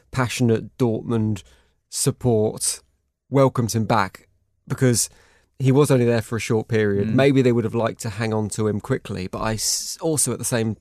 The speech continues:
Speaker 1: time think that the expectation when Haaland went to Dortmund was it was only ever a temporary move. It was that leapfrog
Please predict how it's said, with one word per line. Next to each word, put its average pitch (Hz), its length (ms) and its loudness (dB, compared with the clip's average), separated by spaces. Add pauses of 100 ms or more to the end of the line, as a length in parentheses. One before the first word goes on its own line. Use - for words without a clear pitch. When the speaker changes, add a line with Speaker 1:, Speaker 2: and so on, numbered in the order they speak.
Speaker 1:
time 110 320 -2
think 113 440 -6
that 110 220 0 (320)
the 123 120 2
expectation 110 600 -2
when 107 120 0
Haaland 107 300 2
went 110 180 -2
to - 120 -6
Dortmund 110 280 0
was 104 260 -2
it 113 120 -8
was 117 140 -6
only 117 300 -2
ever 120 220 0
a 113 60 0
temporary 120 440 -4
move. 127 320 0
It - 140 -8
was 110 180 -6
that 113 180 -4
leapfrog 120 640 -4